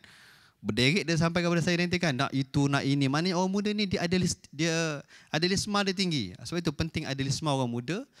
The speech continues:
yang nak kita santuni kepada generasi orang lama ni soal pengalaman mereka tu sendiri. Jadi poin saya kedua soal kematangan politik yang amat-amat penting supaya, eh, kita nak pastikan, eh,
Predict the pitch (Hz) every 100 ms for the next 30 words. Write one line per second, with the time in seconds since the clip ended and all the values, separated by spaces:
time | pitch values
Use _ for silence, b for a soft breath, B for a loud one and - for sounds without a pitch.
0 | B B B B 117 131 135 135 113 -
1 | 131 127 123 139 165 180 180 - - 123
2 | 143 123 127 120 151 151 147 - 127 139
3 | 143 160 170 190 135 139 135 131 131 127
4 | 123 - 113 - 101 90 110 170 196 196
5 | 175 180 175 190 202 - 185 233 B B
6 | B B - 135 151 147 151 151 139 147
7 | 143 - - _ _ - 131 135 156 139
8 | 139 113 127 131 175 165 135 131 147 202
9 | 220 b b b _ 123 127 123 131 139
10 | 135 135 - 131 - 139 160 156 151 -
11 | 123 120